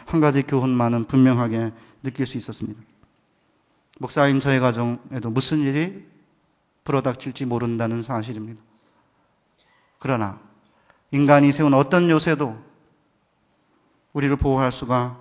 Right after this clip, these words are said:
없고 오직 주님의 사랑만이 우리가 의지할 수 있는 유일한 힘이라는 사실을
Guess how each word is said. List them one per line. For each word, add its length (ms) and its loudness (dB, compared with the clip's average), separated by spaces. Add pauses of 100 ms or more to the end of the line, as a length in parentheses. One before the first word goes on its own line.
없고 400 -8
오직 220 -2
주님의 340 4
사랑만이 540 2
우리가 260 0
의지할 440 2
수 140 -8
있는 440 6 (240)
유일한 480 4
힘이라는 580 2
사실을 560 -6